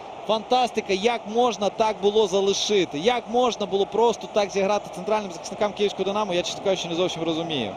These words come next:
Просто пробачив нас зараз, е, Момбер Карлсон. Подивіться, йде передача. Два футболісти йдуть на один м'яч. Невдало грає Сирота. Набігає Моберг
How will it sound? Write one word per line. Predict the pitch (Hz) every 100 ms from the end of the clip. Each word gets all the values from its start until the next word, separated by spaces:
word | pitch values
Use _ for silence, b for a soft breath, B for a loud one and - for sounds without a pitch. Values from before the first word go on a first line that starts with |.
| - B B B
Просто | 220 247 - 214
пробачив | 214 226 202 180
нас | 170 160
зараз, | 175 170 -
е, | 190 170 131 - - - 160
Момбер | 190 185 -
Карлсон. | 240 247 226 - 165 117 - - - -
Подивіться, | 208 208 170
йде | 226
передача. | 226 214 196 156
Два | 151 233 220
футболісти | 220 220 233 240 202
йдуть | 196 226
на | 208
один | 202 202 226
м'яч. | 214 196 131 -
Невдало | 175 175 226 214
грає | 196 214 208
Сирота. | - 220 214 - 233 240 220 - B B B - - - - - -
Набігає | 160 180 202 214 214 202
Моберг | 226 240 214